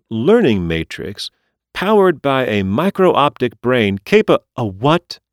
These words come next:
Did you just say a micro-optic brain? You built a micro-optic brain for an educational toy? Don't you think that is a little extravagant?" Victoria thumbed her pad,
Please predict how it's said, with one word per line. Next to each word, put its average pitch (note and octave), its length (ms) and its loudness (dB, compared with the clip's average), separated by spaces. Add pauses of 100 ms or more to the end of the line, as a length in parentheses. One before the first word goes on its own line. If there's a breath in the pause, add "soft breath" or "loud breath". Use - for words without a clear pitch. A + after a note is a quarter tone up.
(960)
Did D3+ 160 4
you G3 80 2
just A#3 180 2
say C#3+ 240 6
a A2 60 4
micro-optic C3+ 1300 -2
brain? C3 500 0 (500)
You G3+ 200 -2
built G#3+ 320 4
a D3+ 160 2
micro-optic F#3 1600 0
brain F#3 480 4
for E3 240 0
an - 100 -4
educational F#3+ 760 0
toy? A3+ 440 2 (880)
Don't B3 260 0
you C4 140 2
think G3 300 0
that D3+ 120 2
is D3 120 2
a C3 80 0
little B2 260 2
extravagant?" G#2 880 -2 (1700)
Victoria G2+ 500 2
thumbed G#2 360 -2
her D#2 100 -10
pad, D#2+ 640 -4